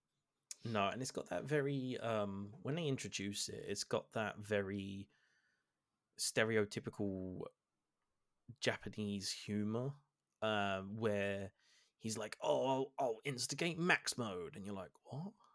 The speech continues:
What the f-, what are you?" 'Cause he's just a dude talking to himself, really, is, <laughs> is what it comes down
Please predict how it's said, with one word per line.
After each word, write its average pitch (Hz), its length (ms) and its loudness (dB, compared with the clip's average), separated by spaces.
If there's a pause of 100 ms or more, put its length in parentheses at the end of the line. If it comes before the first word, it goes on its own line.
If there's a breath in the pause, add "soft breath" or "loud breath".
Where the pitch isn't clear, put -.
(380 soft breath)
What 131 180 -10
the 139 100 2
f-, - 580 -12
what 139 140 0
are - 80 0
you?" 143 100 -6
'Cause 143 240 0 (240 loud breath)
he's 127 180 0
just - 240 -2
a 226 40 -2
dude 120 440 0
talking 98 400 2
to - 120 -2
himself, 92 420 -2
really, - 560 -8
is, 107 400 -4
<laughs> 143 140 4
is 123 200 2
what - 160 4
it - 80 -2
comes 127 300 2
down 117 340 -2